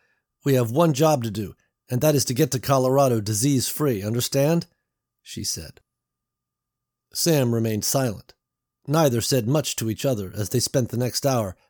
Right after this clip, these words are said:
plunking zombies that wandered within range. When they were empty, they reloaded their magazines. Nicole slung the rifle over her shoulder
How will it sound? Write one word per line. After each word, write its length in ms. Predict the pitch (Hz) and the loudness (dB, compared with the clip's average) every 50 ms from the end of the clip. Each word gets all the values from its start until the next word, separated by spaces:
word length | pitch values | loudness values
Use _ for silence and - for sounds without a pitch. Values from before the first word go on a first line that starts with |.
| _ _ _ | _ _ _
plunking 400 | - 160 156 139 131 135 123 117 | 0 0 0 2 2 2 2 2
zombies 480 | 101 123 139 143 135 101 104 98 92 | 2 2 4 4 2 0 -2 -6 -8
that 160 | - 117 - - | -8 -10 -10 -6
wandered 420 | 117 123 123 117 95 95 90 87 | -4 -4 -2 -2 -4 -6 -8 -10
within 320 | 101 - - 110 98 98 | -10 -8 -8 -8 -8 -8
range. 460 | 98 110 117 110 139 - - - - _ _ _ _ _ _ _ _ _ _ _ _ _ _ | -8 -6 -6 -8 -8 -10 -16 -20 -20 _ _ _ _ _ _ _ _ _ _ _ _ _ _
When 140 | - 147 147 | -2 0 2
they 140 | 180 196 | 4 4
were 160 | 185 151 143 160 | 4 4 4 4
empty, 400 | 196 185 - - 92 92 - _ _ _ _ _ _ | 2 2 0 -4 -8 -10 -12 _ _ _ _ _ _
they 100 | 110 117 | -4 -2
reloaded 500 | 117 123 131 127 147 170 165 131 127 101 | 0 2 2 4 4 4 4 2 0 0
their 120 | 117 113 | 0 0
magazines. 760 | 113 139 156 147 117 117 90 - 80 - - - - - - _ _ _ _ _ _ _ _ | 0 0 0 0 0 0 -2 -4 -8 -14 -16 -18 -20 -20 -20 _ _ _ _ _ _ _ _
Nicole 400 | - 113 - - 151 151 143 127 | -8 -8 -4 0 2 2 4 4
slung 320 | - - - 143 135 123 120 | 2 0 0 2 2 2 0
the 80 | 113 | 0
rifle 380 | 113 127 135 135 - - 120 117 | 0 2 2 2 2 0 0 0
over 220 | 120 117 107 110 | 0 0 0 -2
her 100 | 95 104 | -4 -4
shoulder 420 | 98 - - 139 139 117 92 87 | -4 -2 0 0 0 0 -2 -6